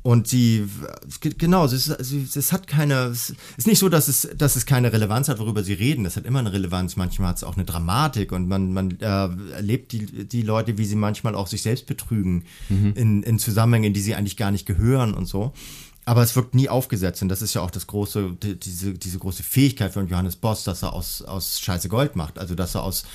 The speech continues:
Speaker 1: aus Nichtigkeiten, äh, erzählenswerte Dialogfetzen macht, so.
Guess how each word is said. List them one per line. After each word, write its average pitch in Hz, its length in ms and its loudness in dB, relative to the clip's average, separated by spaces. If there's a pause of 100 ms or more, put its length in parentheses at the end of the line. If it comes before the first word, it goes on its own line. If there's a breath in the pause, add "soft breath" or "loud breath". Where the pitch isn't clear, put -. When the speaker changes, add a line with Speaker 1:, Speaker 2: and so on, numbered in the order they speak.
(160 loud breath)
Speaker 1:
aus - 260 -2
Nichtigkeiten, 117 960 4 (400 loud breath)
äh, - 60 -6
erzählenswerte 117 1400 2
Dialogfetzen 110 920 -2
macht, 82 280 -6
so. 139 260 -6